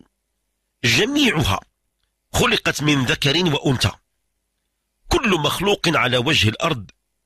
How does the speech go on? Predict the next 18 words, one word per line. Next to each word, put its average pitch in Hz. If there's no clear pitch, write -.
من 208
ذكر 135
وأنثى، 107
ومن 208
ثم 214
كان 190
البشر 139
على 160
نمط 170
ال-، 156
الكون 135
كله، 147
فهو 156
خلق 165
من 139
ذكر 131
وأنثى. 123
لماذا؟ 127